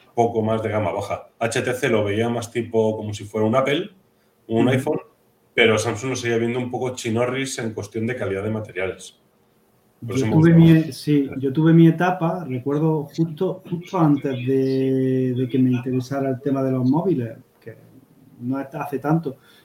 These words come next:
Speaker 2: pero quizá cuando estaba el S seis, el S, S siete,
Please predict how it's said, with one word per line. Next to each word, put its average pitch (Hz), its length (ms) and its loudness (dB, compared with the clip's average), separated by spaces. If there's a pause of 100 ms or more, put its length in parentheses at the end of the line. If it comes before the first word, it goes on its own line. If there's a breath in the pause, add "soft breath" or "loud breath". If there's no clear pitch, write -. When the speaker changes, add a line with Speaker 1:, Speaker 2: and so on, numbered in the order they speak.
(140 soft breath)
Speaker 2:
pero 143 180 0
quizá 147 240 0
cuando 190 220 0
estaba 180 420 0
el 156 380 6
S 147 240 -2
seis, 147 680 4 (200)
el 127 380 0
S, 143 180 -4
S - 1000 -10
siete, 175 540 0